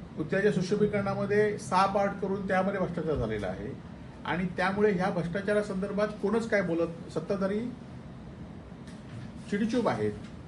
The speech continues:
या उलट आम्ही हे, हे करतो म्हणून आमच्यावर आरोप केले की पुतळ्याच्या, अ, पाडण्यामध्ये आमचा हात आहे म्हणून. काही लोक पुरावे देतो म्हणून सांगितले, ते आता महिनाभर झाले ते पुरावे देऊ शकले नाही. म्हणजे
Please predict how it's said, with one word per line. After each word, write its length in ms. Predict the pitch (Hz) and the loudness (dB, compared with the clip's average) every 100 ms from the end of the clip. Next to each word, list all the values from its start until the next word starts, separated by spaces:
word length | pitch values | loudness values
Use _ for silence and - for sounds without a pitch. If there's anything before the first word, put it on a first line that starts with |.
| - - - - | -16 -14 -14 0
या 140 | 151 196 | 6 8
उलट 300 | 202 214 233 - | 8 6 4 0
आम्ही 280 | 156 214 240 | 0 4 6
हे, 240 | 226 226 | 8 8
हे 140 | 180 208 | 8 4
करतो 220 | 208 208 | 4 2
म्हणून 180 | 208 220 | 2 0
आमच्यावर 360 | 175 180 240 | 0 4 6
आरोप 180 | 208 - | 6 6
केले 140 | 190 | 2
की 80 | 185 | 2
पुतळ्याच्या, 540 | 208 180 202 196 202 190 185 - - 165 | 2 0 -2 -2 0 0 0 -4 -10 -8
अ, 360 | 156 151 151 - - - - - - | -4 -4 -4 -6 -10 -12 -14 -14 -6
पाडण्यामध्ये 520 | 139 156 185 180 160 185 | -2 0 0 0 0 0
आमचा 320 | 160 151 185 | -2 2 2
हात 160 | 156 131 | 2 0
आहे 100 | 117 | -2
म्हणून. 220 | 101 101 101 - - - - - | -2 -6 -8 -10 -12 -12 -12 -2
काही 180 | 147 185 | 2 4
लोक 120 | 185 | 2
पुरावे 320 | 185 180 180 185 | 0 2 2 2
देतो 120 | 170 | 0
म्हणून 200 | 165 165 | -2 -2
सांगितले, 360 | 131 127 127 | -2 -2 -2
ते 180 | 127 - | -4 -2
आता 180 | 147 165 | -2 0
महिनाभर 380 | 143 151 185 190 | -2 0 2 2
झाले 200 | 165 165 | 0 -2
ते 60 | |
पुरावे 280 | 165 160 160 | -4 -2 -2
देऊ 140 | 143 139 | 0 -2
शकले 260 | 139 120 | -4 -6
नाही. 160 | 110 117 | -6 -6
म्हणजे 380 | 135 151 202 | -4 0 0